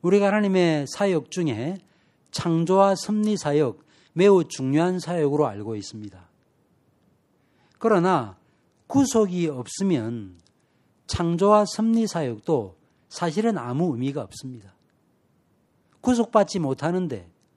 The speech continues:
새하늘과 새 땅이 우리에게 무슨 의미가 있겠습니까? 그래서 하나님께서 자신을 창조주 하나님으로,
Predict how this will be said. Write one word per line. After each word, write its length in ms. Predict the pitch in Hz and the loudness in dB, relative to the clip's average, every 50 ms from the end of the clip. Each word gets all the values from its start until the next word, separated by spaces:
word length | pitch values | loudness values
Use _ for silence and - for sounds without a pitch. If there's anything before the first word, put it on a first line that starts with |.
| _ _ _ _ _ _ _ _ | _ _ _ _ _ _ _ _
새하늘과 540 | - - - 202 208 214 214 214 180 175 165 | -10 -4 0 0 2 2 2 0 2 0 0
새 140 | - - 185 | 0 -2 -4
땅이 260 | - - 196 185 175 | -2 -2 0 0 0
우리에게 480 | 156 139 139 156 147 139 147 131 117 - _ _ _ | 0 0 0 0 2 2 0 0 -2 -4 _ _ _
무슨 380 | - 151 151 143 - 226 220 185 | -2 -2 0 0 2 0 2 2
의미가 480 | 151 147 147 147 175 170 180 190 190 - _ _ _ _ | 2 2 2 2 0 0 -2 -2 -6 -10 _ _ _ _
있겠습니까? 760 | - 143 - - 151 131 - - 151 139 135 127 - - 90 _ _ _ _ _ _ _ _ _ _ _ _ _ _ _ _ _ _ _ _ _ _ _ _ _ _ _ _ _ | -6 -6 -4 -4 -6 -6 -4 -6 -6 -6 -8 -10 -14 -20 -20 _ _ _ _ _ _ _ _ _ _ _ _ _ _ _ _ _ _ _ _ _ _ _ _ _ _ _ _ _
그래서 280 | - - 233 226 - 208 | 0 2 2 4 4 2
하나님께서 720 | 214 214 208 196 165 170 151 135 - 180 160 127 110 - _ _ _ _ _ _ - | 2 2 2 2 2 2 2 2 4 2 2 2 0 -6 _ _ _ _ _ _ -2
자신을 800 | - 208 220 208 - - 240 226 220 220 214 214 214 214 208 - _ _ _ _ - | 0 2 2 2 0 -2 -2 2 2 4 4 4 2 0 -2 -6 _ _ _ _ -12
창조주 640 | - - - 190 180 180 180 208 220 220 220 233 | -8 -4 -2 0 0 2 4 4 4 4 4 2
하나님으로, 540 | 196 196 202 185 160 139 123 110 98 87 90 | 2 2 2 0 -2 -2 -4 -6 -8 -12 -16